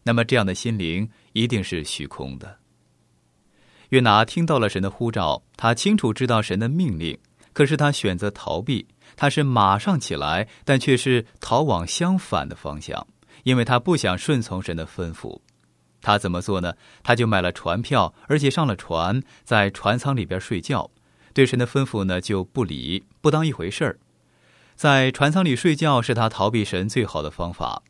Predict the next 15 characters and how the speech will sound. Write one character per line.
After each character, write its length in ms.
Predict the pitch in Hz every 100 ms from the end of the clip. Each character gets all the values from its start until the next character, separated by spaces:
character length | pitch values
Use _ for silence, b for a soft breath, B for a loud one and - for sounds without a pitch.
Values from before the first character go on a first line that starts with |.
| _ _
睡 240 | - 220 180
了 160 | 143
就 160 | 147 135
什 160 | 113
么 80 | 120
都 160 | 131 131
不 160 | -
用 140 | 127 104
想 280 | - 76 80
了， 220 | 120 147 _
不 100 | 101
用 140 | 92
理 140 | 76 64
会 240 | - 57
了。 220 | 55 -